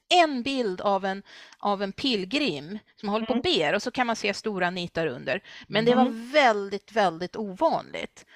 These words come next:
Speaker 2: Okej.
Speaker 1: Och tittar man alltså... Grejen var att folk slet ju ut skor och man tog,
Speaker 2: Ja.
Speaker 1: man hade fli-, kunde ha flera per år, de som hade råd med det. Och de flesta hade råd med, i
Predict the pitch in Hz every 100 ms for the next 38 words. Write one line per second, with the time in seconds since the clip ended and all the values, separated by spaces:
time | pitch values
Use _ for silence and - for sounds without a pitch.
0 | 220 214 180 226 - 269 240 _ _ 330
1 | 311 269 196 196 - 196 180 175 208 285
2 | 285 160 110 - - 294 - 226 - -
3 | 302 - - 139 135 - - 190 180 196
4 | - 196 185 214 190 - - _ - 196
5 | 202 208 196 233 - 220 - 220 196 202
6 | 175 - - 190 175 165 - 170 277 269
7 | 202 180 165 - 175 170 220 285 214 -
8 | - - 196 208 196 - 262 - - 311
9 | - 247 214 339 190 139 - 165